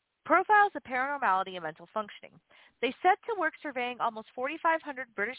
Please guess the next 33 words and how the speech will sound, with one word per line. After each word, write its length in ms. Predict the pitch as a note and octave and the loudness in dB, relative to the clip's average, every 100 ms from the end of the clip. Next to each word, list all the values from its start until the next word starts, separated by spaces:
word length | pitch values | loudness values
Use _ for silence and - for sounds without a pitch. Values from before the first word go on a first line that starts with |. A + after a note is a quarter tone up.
| - | -10
citizens 400 | F3+ F#3+ G3 G3+ | -10 -10 -12 -2
on 140 | - G3 | 0 2
their 180 | F#3+ | 0
beliefs 440 | G#3+ C4+ G3+ F3 - | -2 -6 -8 -10 -8
in 140 | D3 | -6
the 80 | F3+ | -6
paranormal, 640 | F#3+ F3 F3+ G#3+ G#3+ D3+ D#3+ | 2 2 4 2 2 0 0
their 80 | D#3+ | 0
mental 340 | E3 F#3+ B3+ A#3+ | 2 2 2 6
health, 240 | G#3+ G#3 - | 6 6 0
and 100 | G#3 | 0
their 120 | G3 | 0
general 420 | - E3 F3+ G#3 - | 2 4 4 2 0
sense 160 | D3+ F3+ | -2 -2
of 140 | E3 | -2
well-being. 640 | D#3 D3 - A#3+ E3+ C3 - - - - | 2 2 0 -2 -2 -4 -12 -16 -16 0
The 80 | A3 | 2
researchers 640 | A#3+ D#4 - F#4+ - F#4+ - | 4 4 6 4 4 -2 2
then 160 | D#4 D4 | 0 2
analyzed 520 | A#3 A#3 A#3+ B3 B3 | 2 4 6 6 4
the 80 | B3+ G3+ | -4 -2
data 420 | E3+ D#3+ F3 D#3+ | 0 2 2 2
using 440 | - G#3+ G#3 G#3 G#3 | -4 -10 -8 -10 -4
latent 380 | G#3 A3 C#4 D4+ | -2 -2 -6 -8
profile 540 | - A3+ - A#3+ A#3+ | 0 0 4 4 4
analysis, 640 | - A3 C4 D#4 B3+ F#3+ F3+ - - - | 0 2 4 4 2 0 -2 -4 -20 -14
which 180 | A3 - | -12 -8
clusters 400 | - C4 - F4 - | 2 2 4 -2 -2
individuals 640 | C4+ C#4+ B3+ G3+ G3+ G#3 - | -4 -2 -2 -2 -2 -4 -4
within 800 | G3 - - G#3 G#3 A3 C4 D4+ _ _ _ _ _ | -6 -8 -6 2 4 4 0 -8 _ _ _ _ _
a 80 | B3+ A#3 | 0 0
data 260 | C4 D4+ C#4 - | 0 0 -2 2
set 180 | G#3 | 2